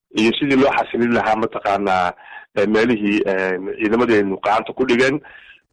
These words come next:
iyo sidii taakuuro iyo taageero loo gaarsiin lahaa shacabka,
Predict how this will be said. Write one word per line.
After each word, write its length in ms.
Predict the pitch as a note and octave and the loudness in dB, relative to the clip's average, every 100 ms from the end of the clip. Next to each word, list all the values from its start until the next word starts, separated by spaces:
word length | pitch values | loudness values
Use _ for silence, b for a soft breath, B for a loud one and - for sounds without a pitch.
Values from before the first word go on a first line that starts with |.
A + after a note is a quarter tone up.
| _ | _
iyo 480 | G3 F3+ A#3 B3+ B3 - _ _ - | 0 2 4 4 2 -2 _ _ -10
sidii 340 | F3 D#3+ D#3+ | -4 0 0
taakuuro 600 | - C3+ - - B2+ C#3 | 0 -2 0 0 4 4
iyo 120 | C3+ B2 | 4 0
taageero 400 | - A2+ A#2 B2 | 0 0 2 2
loo 160 | A#2 | 2
gaarsiin 360 | A2 G2 - A2+ | 2 -2 -2 -2
lahaa 180 | G#2+ G#2 | 0 0
shacabka, 440 | - G#2+ G#2 - | 0 -2 -2 -2